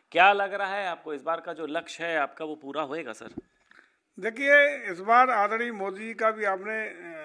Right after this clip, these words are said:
Speaker 2: जो रा-, राष्ट्रीय अधिवेशन हुआ था, उसमें भी आपने उनको सुना होगा। उन्होंने साफ कहा कि हमारी तैयारी, हमारी रीतियों, नीतियों, कार्यक्रम को लेकर होनी चाहिए। सारे कार्यकर्ता पूरे मन से, दिल से तैयारी में लग जाएं और कुछ हफ्तों का समय उनने मांगा था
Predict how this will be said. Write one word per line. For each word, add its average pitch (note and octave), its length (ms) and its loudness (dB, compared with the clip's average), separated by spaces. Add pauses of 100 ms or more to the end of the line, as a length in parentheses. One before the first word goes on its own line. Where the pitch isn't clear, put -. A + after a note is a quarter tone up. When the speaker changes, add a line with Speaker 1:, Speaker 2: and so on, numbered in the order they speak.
(320)
Speaker 2:
जो D#3+ 180 -8
रा-, D#3 380 -8
राष्ट्रीय D#3+ 420 -4
अधिवेशन E3+ 400 -8
हुआ D#3+ 220 -4
था, D3+ 180 -8
उसमें F3+ 460 -8
भी F#3+ 80 -4
आपने E3+ 380 -6 (560)
उनको F3 240 -6
सुना F3+ 280 -2
होगा। D3+ 380 -4 (880)
उन्होंने B3 200 -4
साफ A#3 320 0
कहा C#4 140 0
कि A#3+ 100 -2
हमारी E3+ 320 0
तैयारी, F#3+ 540 0 (480)
हमारी E3+ 280 -4
रीतियों, G#3+ 560 -8
नीतियों, F#3 440 -6
कार्यक्रम F#3 480 -4
को D#3+ 120 -6
लेकर D3+ 180 -10
होनी C#3 180 -18
चाहिए। B2+ 320 -20 (460)
सारे G3+ 340 2
कार्यकर्ता A#3 880 -2 (500)
पूरे A3 220 0
मन G3 260 -4
से, A#3 220 -4
दिल F#3+ 220 -8
से A3+ 180 -6
तैयारी G3+ 500 -4
में G#3+ 80 -8
लग A3 180 -6
जाएं C4+ 100 -4
और C4+ 140 -8
कुछ A#3 280 -10
हफ्तों G#3 300 -8
का A3 100 -4
समय G3 260 -6
उनने F#3+ 220 -6
मांगा F3 300 -4
था E3+ 340 -14